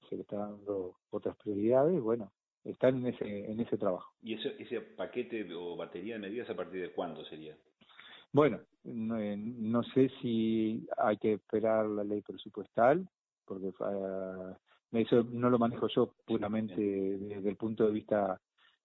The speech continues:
Speaker 1: del presupuesto que tengan para manejar eso, ¿no?
Speaker 2: Pero lo ideal sería tenerlas cuanto antes.
Speaker 1: Sí, sí, sí, sí, sí. Eh, lo ideal sería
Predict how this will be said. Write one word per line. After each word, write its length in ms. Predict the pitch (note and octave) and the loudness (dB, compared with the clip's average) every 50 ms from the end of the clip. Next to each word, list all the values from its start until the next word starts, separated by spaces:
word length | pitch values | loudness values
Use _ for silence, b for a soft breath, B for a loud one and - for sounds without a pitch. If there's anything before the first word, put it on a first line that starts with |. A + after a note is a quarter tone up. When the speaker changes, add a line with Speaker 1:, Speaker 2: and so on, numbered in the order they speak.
| _ - | _ -12
Speaker 1:
del 240 | - F#2+ G2+ G2 F#2+ | -6 -2 -2 -2 -2
presupuesto 720 | - - G#2+ - - A2 G#2+ - C3+ C#3+ B2+ - - G#2 | -2 -2 -2 -2 -2 -2 4 6 6 6 4 2 -4 -2
que 120 | F#2+ G2 | -2 -2
tengan 320 | - - A2 G#2+ G#2+ G2+ F#2 | 0 0 0 2 0 -2 -2
para 180 | F#2+ F#2 F#2 | -2 -4 -4
manejar 300 | F#2+ G2 F#2+ E2+ G2 G2 G2 | -4 -6 -4 -2 -2 0 0
eso, 220 | F#2+ - - F2+ | -2 -4 -8 -14
¿no? 140 | F2+ F2+ - _ _ _ _ - | -14 -14 -18 _ _ _ _ -10
Speaker 2:
Pero 200 | F#2+ F2+ F#2 F#2 | -8 -6 -6 -4
lo 80 | F#2 | -2
ideal 320 | G2 G2 F#2 G2 G#2 G#2 - | -2 -2 0 0 0 0 -2
sería 240 | A#2 A2+ G#2+ F#2+ - | -6 -6 -6 -6 -6
tenerlas 320 | - F2 F2 E2+ E2+ D#2+ | -6 -8 -6 -6 -8 -8
cuanto 260 | - F2+ E2+ E2 G#2+ | -10 -10 -6 -2 -2
antes. 280 | A2 G2 E2 - - - - _ _ _ _ _ _ _ _ _ _ b b b b - | -2 -2 -4 -10 -14 -16 -18 _ _ _ _ _ _ _ _ _ _ b b b b 4
Speaker 1:
Sí, 100 | - G#3+ G3 | 4 4 6
sí, 200 | - G3 G#3 F#3 - | 8 6 6 6 6
sí, 260 | - D#3 D3 A2+ - - - - | 6 6 6 6 4 0 -4 0
sí, 140 | - C3 - - | 2 2 2 2
sí. 240 | A2 G#2+ G2 F#2 - - | 0 0 0 -2 -4 -6
Eh, 260 | - - G2 G2 G2 F#2+ | -2 0 0 0 0 0
lo 120 | F#2+ G2 G2 | 0 0 2
ideal 300 | G2+ G2+ G#2 A2 A#2 A#2 - | 2 4 4 4 4 2 0
sería 460 | A2 G#2 G#2+ G#2+ G#2+ G#2 G2+ F#2+ | -4 -2 0 2 2 2 2 0